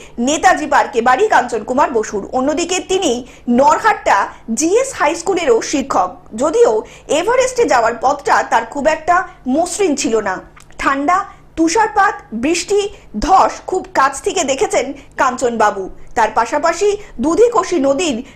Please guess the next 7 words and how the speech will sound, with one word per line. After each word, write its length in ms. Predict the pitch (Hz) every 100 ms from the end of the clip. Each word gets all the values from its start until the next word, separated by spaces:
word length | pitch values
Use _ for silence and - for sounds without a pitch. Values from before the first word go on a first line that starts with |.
| -
ভয়ঙ্কর 500 | - 277 302 311 254 -
চেহারাও 420 | 311 359 392 415
দেখেছেন 440 | 311 392 427 359
তিনি। 340 | 311 233 202 190 - - -
তার 220 | 311 381 -
এই 140 | 427 392
উদ্যোগকে 640 | 285 254 381 - 269 220